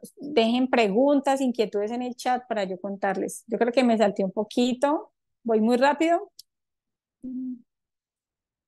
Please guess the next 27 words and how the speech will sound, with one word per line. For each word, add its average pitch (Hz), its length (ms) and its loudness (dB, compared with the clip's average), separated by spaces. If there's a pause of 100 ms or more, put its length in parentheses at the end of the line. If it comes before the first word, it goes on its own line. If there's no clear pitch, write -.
(260)
Listo. 226 560 -2 (160)
Eh, 233 300 2
les 220 160 0
voy 214 140 2
a 233 120 0
decir, 226 260 0
les 208 160 2
voy 202 220 -2
a 220 240 -2
retomar 196 500 -8
lo 202 120 0
de 226 340 -4 (280)
exactamente 294 920 2
en 214 220 2
mayo, 269 540 2 (760)
en 220 160 -2
mayo 247 340 2
del 262 160 2
dos 214 200 -2
mil 214 340 -4
veintidós 247 840 0 (300)
se 226 280 -2
hizo 208 460 -4
la 202 180 -2
exportación 185 840 -6
hacia 196 260 -2
Perú. 185 440 2